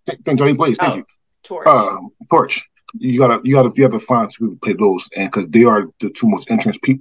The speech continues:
Speaker 1: interesting people in the Final Four, in Fantastic Four. So if you, if you don't get those two right, then the movie's gonna suck. That's, that's, that's why, that's the reason why the, the, the second installment of the Fan-, Fantastic Four, when they had, uh,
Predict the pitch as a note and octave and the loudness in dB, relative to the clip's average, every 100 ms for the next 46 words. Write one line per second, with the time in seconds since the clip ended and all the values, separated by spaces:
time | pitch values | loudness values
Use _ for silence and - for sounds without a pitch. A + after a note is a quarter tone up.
0 | _ B2 A#2 B2 C3 - G#2 F#2+ - G2+ | _ -6 -4 -4 -2 -2 -2 -4 -4 -4
1 | F2 C#3 B2 A#2+ G#2 F2+ - A2 A2+ - | -2 0 2 2 2 0 -6 -4 -4 -4
2 | - B2 - - _ _ _ _ - G2+ | 0 0 0 -10 _ _ _ _ -4 -4
3 | E2+ B2 C3 A2+ C#3 A2+ G2+ - B2 - | 2 0 2 4 4 4 -2 -2 -2 -2
4 | A#2 F2+ E2 D#2 _ _ _ _ - F2+ | -6 -8 -8 -12 _ _ _ _ -10 -8
5 | F2 - - G#3+ _ F2 F#2+ G2+ A2 - | -8 -10 -12 -16 _ -12 -4 2 2 0
6 | E2 - - - - _ - - - F2+ | -8 -6 -4 -4 -6 _ -20 -20 -14 -8
7 | A#2 A#2+ A2 A#2 - A#2 B2+ A#2 A#2+ A2+ | -6 -4 -4 -4 -2 -2 0 0 0 -2
8 | A2 G#2+ F#2+ - - - F#2+ F#2 F2+ - | -2 -2 -4 -6 -12 -8 -6 -6 -8 -10
9 | _ _ _ _ _ _ - C3 - - | _ _ _ _ _ _ -2 0 0 0
10 | B2+ A2+ F#2+ - B2+ B2+ G#2 F2+ - G#2 | -2 -2 -6 0 2 2 0 -6 -8 -8
11 | - A2 G#2+ G2+ - G2+ F2+ F2+ G2 F#2 | -8 -10 -10 -10 -8 -8 -6 -8 -8 -6
12 | E3 E3+ F3 E2+ | -6 -4 -2 -4